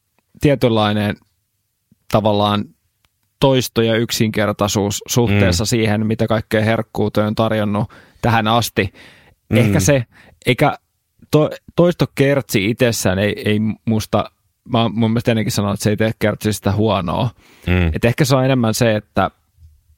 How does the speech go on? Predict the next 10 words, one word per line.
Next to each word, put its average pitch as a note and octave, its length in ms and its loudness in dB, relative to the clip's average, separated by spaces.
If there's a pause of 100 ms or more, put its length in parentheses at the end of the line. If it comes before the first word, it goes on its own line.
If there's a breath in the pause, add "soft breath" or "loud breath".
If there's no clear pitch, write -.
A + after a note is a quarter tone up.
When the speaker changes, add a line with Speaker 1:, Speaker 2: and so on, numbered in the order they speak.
(140)
Speaker 1:
mitä A#2+ 300 0
siinä G2+ 360 -2 (200)
sanotaan F#2+ 640 -2 (120)
ja - 320 -4 (600)
mi-, A#2+ 360 -6 (260)
mi-, A#2 260 -4 (240)
niinku G#2 300 -2
missä G#2+ 380 0
muodossa. F#2+ 720 -2
Et - 200 -10